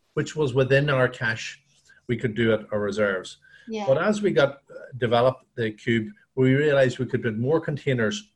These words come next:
Speaker 1: and more and more and build up into the second floor, so that we had a total of thirteen steel containers in the four thousand square foot factory. And at that stage, our ca-, our cash reserves were now drained, and we
Speaker 2: Okay.
Speaker 1: felt a wee bit exposed.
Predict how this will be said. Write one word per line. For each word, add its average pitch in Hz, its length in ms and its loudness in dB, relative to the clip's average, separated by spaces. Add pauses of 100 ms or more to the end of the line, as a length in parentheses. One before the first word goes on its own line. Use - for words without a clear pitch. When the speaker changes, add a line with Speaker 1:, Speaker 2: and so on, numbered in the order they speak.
(160)
Speaker 1:
and 113 140 -4
more 127 320 2
and 113 100 -2
more 113 200 0
and 107 180 -6
build 120 240 2
up 120 240 -4
into 113 200 -8
the 98 100 -16
second 110 400 -8
floor, 131 440 0 (220)
so - 180 -2
that 117 140 -4
we 117 80 -2
had 110 80 -2
a 104 100 -20 (120)
total 123 260 -2
of 104 100 -4
thirteen 127 520 -2
steel 113 280 -6
containers 107 540 -4 (100)
in 110 280 -2
the 110 80 -4
four 113 240 -6
thousand 107 340 -4
square 104 280 -6
foot - 220 -10
factory. 131 440 -6 (760)
And 117 140 -2
at 110 120 -10
that 175 220 0
stage, 135 520 -2 (560)
our 120 140 0
ca-, - 240 -8
our 113 200 2
cash 123 380 -4
reserves 107 440 0
were 110 100 -4
now 101 180 -4
drained, 101 480 -8 (600)
and 110 120 -6
we 113 60 0
Speaker 2:
Okay. 107 100 -4
Speaker 1:
felt 131 180 -4
a 117 60 -6
wee 123 160 0
bit 117 160 2
exposed. 120 640 -6